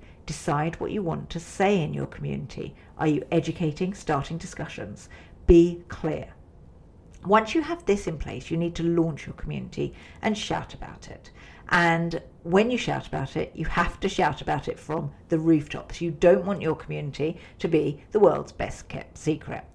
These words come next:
And when people join your community, make sure you welcome them. If it's an online community, give them a virtual hug,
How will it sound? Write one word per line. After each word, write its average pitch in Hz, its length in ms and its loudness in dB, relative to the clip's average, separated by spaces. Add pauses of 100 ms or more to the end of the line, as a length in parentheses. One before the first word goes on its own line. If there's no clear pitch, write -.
(380)
And 160 160 4
when 151 180 4
people 151 320 0
join 214 480 6
your 175 140 2
community, 143 560 -6
make 165 220 -4
sure 151 160 2
you 147 180 0
welcome 147 480 -2
them. 117 200 -10 (340)
If 180 140 -2
it's 165 180 2
an 151 120 0 (140)
online 202 380 6
community, 202 400 -4
give 233 160 -8
them 262 120 -4
a 269 80 -4
virtual 190 420 0
hug, - 400 -8